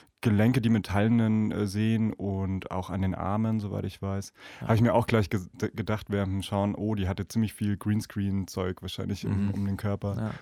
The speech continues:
Speaker 1: was ziemlich albern ausgesehen hat. Ähm, aber im Film sieht das sehr, sehr gut aus,
Speaker 2: Ja.
Speaker 1: muss man sagen. Also doch, ist ein-, eindrucksvoll.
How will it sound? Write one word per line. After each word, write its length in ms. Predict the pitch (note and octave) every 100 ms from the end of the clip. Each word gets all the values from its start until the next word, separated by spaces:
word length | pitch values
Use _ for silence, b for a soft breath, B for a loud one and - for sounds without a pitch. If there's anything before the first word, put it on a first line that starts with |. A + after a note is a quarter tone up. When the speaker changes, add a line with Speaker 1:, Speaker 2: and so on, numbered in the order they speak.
| -
Speaker 1:
was 140 | G2+
ziemlich 260 | A2 F#2 -
albern 400 | G#2+ G2+ G2 F2+
ausgesehen 480 | - G2+ G2+ G2+ G#2
hat. 220 | G#2+ - - -
Ähm, 420 | G2+ G#2 G#2 F2 - -
aber 480 | G#2 G#2 G#2 G2+ G2
im 100 | G2
Film 180 | G#2+ F#2+
sieht 140 | -
das 140 | F2+
sehr, 160 | - F2+
sehr 100 | F2
gut 220 | E2+ -
aus, 180 | - -
Speaker 2:
Ja. 60 | F2+
Speaker 1:
muss 160 | -
man 100 | F#2
sagen. 300 | F2 D#2+ D#2+
Also 360 | F2 F2+ F2 - _ -
doch, 220 | G#2+ - B B B B B
ist 200 | - -
ein-, 220 | F2+ F#2+ -
eindrucksvoll. 600 | G#2 G2 F2+ - E2+